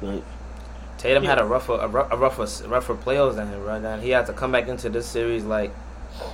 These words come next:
Speaker 2: gotta put the
Speaker 3: I
Speaker 2: team
Speaker 3: mean,
Speaker 2: back on my back against a team that has so much fucking experience in the finals, and this is my first
Speaker 3: Nah,
Speaker 2: time
Speaker 3: but,
Speaker 2: here.
Speaker 3: but you can't say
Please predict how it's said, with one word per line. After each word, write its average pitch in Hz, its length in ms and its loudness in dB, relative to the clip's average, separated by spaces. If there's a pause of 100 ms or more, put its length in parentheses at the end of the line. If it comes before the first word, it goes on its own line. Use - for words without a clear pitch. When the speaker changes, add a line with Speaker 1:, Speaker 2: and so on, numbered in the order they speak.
Speaker 2:
gotta 101 160 -2
put 131 180 -2
the - 100 0
Speaker 3:
I 156 40 2
Speaker 2:
team 139 140 2
Speaker 3:
mean, - 80 -4
Speaker 2:
back 139 280 8
on 139 100 6
my 151 140 10
back 127 360 6 (160)
against 127 320 0
a 104 240 4 (300)
team 165 320 4
that 127 140 6
has 123 200 4
so 156 220 6
much 151 200 2
fucking 156 340 -2
experience 135 480 0
in 123 80 -2
the 113 80 -2
finals, 107 480 -4 (260)
and 131 80 -2
this 143 120 -2
is 131 60 -4
my 117 140 4
first 139 300 4
Speaker 3:
Nah, 143 80 4
Speaker 2:
time 120 120 4
Speaker 3:
but, 127 60 -2
Speaker 2:
here. 113 280 4 (480)
Speaker 3:
but 185 200 -6
you 160 80 -6
can't 185 320 -4
say 147 460 -4